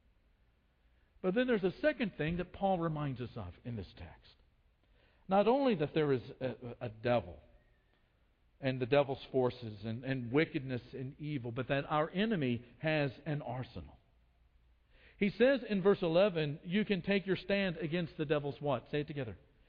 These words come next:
Schemes. In the old King Jimmy, it says to stand against the wiles of the devil. Literally, it reads, he has methods. He has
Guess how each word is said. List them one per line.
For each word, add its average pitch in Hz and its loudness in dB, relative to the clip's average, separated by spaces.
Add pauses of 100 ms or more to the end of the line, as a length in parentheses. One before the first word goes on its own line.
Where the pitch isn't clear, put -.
(160)
Schemes. 175 0 (260)
In 185 2
the 190 4
old 233 8
King 240 2
Jimmy, 190 4
it 151 0
says - 4
to 170 2
stand 202 0
against 190 0 (220)
the 190 6
wiles 190 4 (360)
of 165 4
the - 2
devil. 117 4 (1160)
Literally, 185 4
it 190 6
reads, 190 2
he 196 0
has 160 2
methods. 143 -4 (1600)
He 151 -2
has 185 0